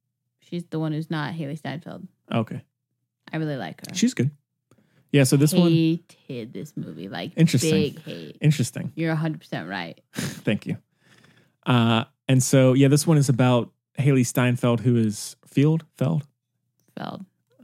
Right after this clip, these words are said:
Speaker 2: Haley
Speaker 1: Yeah,
Speaker 2: Steinfeld.
Speaker 1: fair enough. You're just asking me all the Jews. I can't. I mean,
Speaker 2: I don't know.
Speaker 1: Jews are weird with E's, not like F E I, F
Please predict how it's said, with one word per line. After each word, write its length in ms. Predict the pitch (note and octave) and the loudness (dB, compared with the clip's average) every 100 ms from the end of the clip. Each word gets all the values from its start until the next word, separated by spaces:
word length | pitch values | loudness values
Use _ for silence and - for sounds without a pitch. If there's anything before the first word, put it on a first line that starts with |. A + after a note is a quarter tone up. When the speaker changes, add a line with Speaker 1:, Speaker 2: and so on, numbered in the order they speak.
| _ - - | _ -20 -20
Speaker 2:
Haley 180 | - A#2+ | -6 -4
Speaker 1:
Yeah, 40 | G#2+ | -2
Speaker 2:
Steinfeld. 260 | - A2+ | -2 0
Speaker 1:
fair 100 | F#3+ | 2
enough. 320 | F3+ D3 D#3+ _ | 0 0 -6 _
You're 120 | A3 | -4
just 100 | A3 | -2
asking 220 | F3+ E3+ E3+ | -2 -2 -4
me 60 | |
all 80 | D3 | -4
the 80 | C#3+ | -4
Jews. 400 | D3 C#3+ D3 - - | -4 -2 -4 -6 -4
I 120 | F#3 | -4
can't. 280 | F3+ - - | -4 -8 -6
I 140 | E3 F#3 | -2 0
mean, 340 | F#3 F3+ F3 - | 0 0 -4 -2
Speaker 2:
I 60 | |
don't 140 | A2 G2 | 0 2
know. 60 | |
Speaker 1:
Jews 220 | G#2 C#4+ D4 | 2 2 2
are 80 | |
weird 260 | A3+ F3+ E3+ | 0 0 0
with 160 | E3 D#3+ | -2 -2
E's, 280 | D#3+ D#3+ D#3 | -2 -2 -2
not 260 | C#3+ - | -4 -4
like 200 | D#3 D3 - | -4 -6 -4
F 240 | F3 F#3 - | -4 -4 -6
E 240 | - F3 | -4 0
I, 240 | D#3+ D#3 D3+ | 0 0 -2
F 200 | D#3 | -4